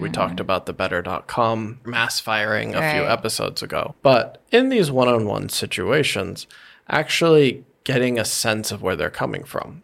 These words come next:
Speaker 1: Most people, when they give difficult news, automatically go into the explanation mode. Like,
Speaker 2: Right.
Speaker 1: "Okay, why are we doing this? What's going on?" You know, the better dot com, like, "Here's the actions you need to take
Speaker 2: Mm-hmm,
Speaker 1: by
Speaker 2: mm-hmm.
Speaker 1: contacting H R."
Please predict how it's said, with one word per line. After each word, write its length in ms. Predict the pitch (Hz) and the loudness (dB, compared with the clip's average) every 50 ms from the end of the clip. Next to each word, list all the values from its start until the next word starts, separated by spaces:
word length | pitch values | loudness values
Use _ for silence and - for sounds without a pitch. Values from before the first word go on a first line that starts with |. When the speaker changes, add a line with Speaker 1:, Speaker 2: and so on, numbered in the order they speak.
| - | -6
Speaker 1:
Most 280 | - 185 208 208 208 - | 0 4 4 4 4 4
people, 360 | - 208 190 - 143 123 110 | 2 2 4 4 4 4 4
when 160 | 104 104 101 | 4 2 0
they 100 | 101 98 | -2 -2
give 280 | 95 95 101 104 98 - | -2 -2 -2 -4 -2 -2
difficult 440 | - 104 - - - - 110 - 117 | -6 -8 -6 -8 -8 -6 -6 -4 0
news, 300 | 139 139 120 110 - - _ _ _ _ - | 2 2 2 0 -2 -10 _ _ _ _ 0
automatically 680 | 117 135 151 151 147 135 127 127 123 117 - 110 107 | 2 4 4 2 2 0 0 0 -2 -4 -4 -6 -6
go 200 | - - 92 87 | -4 -4 -4 -4
into 180 | 90 92 - 85 | -4 -6 -6 -6
the 140 | 85 - - - | -6 -8 -4 -4
explanation 760 | 98 98 - - - - - 73 73 73 - - - - - | -4 -4 -2 -6 -6 -6 -6 -4 -4 -4 -2 -2 -4 -4 -6
mode. 260 | 50 50 50 50 - - | -8 -6 -6 -8 -8 -8
Like, 140 | - - 170 | -8 -6 -4
Speaker 2:
Right. 180 | 160 151 151 165 | -4 -4 -4 -4
Speaker 1:
"Okay, 80 | - | -6
why 300 | 55 - - 90 92 90 | -6 -4 -4 -2 -2 -2
are 80 | 85 78 | -2 -4
we 140 | - 73 - | -6 -10 -10
doing 420 | - - 165 156 143 135 123 120 | -4 -2 0 2 2 2 0 0
this? 260 | 120 117 113 - - | -2 -2 -2 -4 -4
What's 240 | - - - - - | -4 -6 -6 -6 -8
going 340 | - - 80 71 73 76 71 | -8 -4 -4 -4 -4 -4 -4
on?" 420 | - 120 117 110 107 104 98 - - _ _ - - - _ _ | -2 0 0 0 0 -2 -6 -10 -12 _ _ -20 -20 -20 _ _
You 100 | - - | -8 -4
know, 100 | - 87 | -4 -2
the 80 | 87 90 | -2 -4
better 340 | 76 - 101 95 92 92 92 | -2 0 0 2 2 0 0
dot 280 | 80 82 78 - - | 0 -2 -4 -4 -6
com, 420 | - - 113 110 98 95 92 90 85 | -8 -4 -2 0 0 0 0 -2 -2
like, 240 | 80 71 67 - - | -2 -2 -2 -4 -6
"Here's 340 | - - 95 90 92 - | -6 -2 -2 -2 -2 -2
the 160 | - 85 - - | -6 -8 -4 -2
actions 540 | 85 101 - - - - 104 92 92 90 | -2 -2 -2 -4 -6 -4 -4 -6 -6 -8
you 100 | 87 90 | -8 -8
need 200 | 90 92 90 87 - | -8 -8 -8 -6 -4
to 80 | 85 | -4
take 320 | 85 - 180 - 82 82 80 | -2 0 0 0 0 0 -2
Speaker 2:
Mm-hmm, 100 | 78 80 | -2 -2
Speaker 1:
by 280 | - 71 55 58 62 55 | -2 0 0 0 0 -2
Speaker 2:
mm-hmm. 140 | 53 - - - - | -4 -6 -8 -12 -14
Speaker 1:
contacting 680 | - - 101 95 92 90 95 76 - - - 87 76 - | -10 -6 -4 -4 -4 -2 -4 -4 -4 -4 -8 -8 -6 -6
H 240 | - 78 - - - | -6 -6 -6 -6 -4
R." 260 | 92 78 65 - - | -2 -2 -2 -2 -4